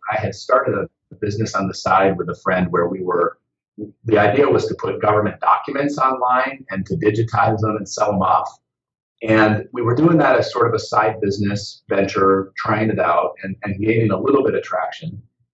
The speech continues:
And I came back here and we, we thought, you know, what if we, what if we could build some software, and instead of us putting government documents online and selling them off, what if we could help the government communicate more directly with people?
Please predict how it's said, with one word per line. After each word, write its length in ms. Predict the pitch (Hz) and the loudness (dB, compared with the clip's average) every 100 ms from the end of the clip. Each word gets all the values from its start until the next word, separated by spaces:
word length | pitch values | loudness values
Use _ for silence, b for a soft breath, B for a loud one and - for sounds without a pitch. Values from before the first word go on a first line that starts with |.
| - | -12
And 100 | - | -6
I 80 | - | -4
came 200 | 147 156 | 2 4
back 200 | 160 - | 4 2
here 460 | - 131 117 - - | 0 2 4 2 -2
and 360 | 110 110 107 107 _ - _ _ - | -2 0 -2 -4 _ -20 _ _ -6
we, 400 | 120 117 117 - | -4 -2 -4 -6
we 80 | 113 | -8
thought, 320 | - 135 - | 0 2 2
you 80 | 117 | 2
know, 100 | 110 | 2
what 220 | 110 165 | 2 2
if 180 | 196 - | 2 0
we, 380 | 127 120 113 - - | -2 0 -4 -6 -4
what 140 | 160 | -2
if 80 | 170 | 0
we 80 | 165 | 0
could 140 | 135 | 0
build 180 | 127 127 | 2 0
some 120 | 113 | -2
software, 720 | - 110 107 107 101 98 98 _ _ _ _ - | 0 0 2 -2 -4 -4 -6 _ _ _ _ -8
and 100 | 117 | -4
instead 360 | 107 - 143 143 | -4 0 4 4
of 120 | - | 4
us 280 | 117 123 - | 0 -2 -4
putting 200 | - - | -8 -4
government 340 | 127 120 110 110 | -4 -4 -6 -2
documents 480 | 123 117 113 98 | -2 -2 -8 -8
online 560 | 98 95 117 143 139 123 | -6 -4 -2 0 0 -2
and 120 | 104 | -4
selling 280 | - 117 110 | -4 -2 -2
them 120 | - | 0
off, 320 | 190 113 120 - | 2 4 2 -2
what 100 | 127 | -6
if 80 | 123 | -6
we 80 | 117 | -8
could 120 | 104 | -8
help 180 | 113 - | -8 -8
the 80 | - | -8
government 460 | 101 104 104 - | -4 -4 -4 -8
communicate 420 | - 98 98 98 95 | -10 -12 -6 -6 -6
more 160 | 98 | -8
directly 400 | 95 92 95 - 123 | -8 -4 -4 -6 -10
with 120 | 120 | -10
people? 540 | 117 117 131 131 135 | -8 -4 0 0 -2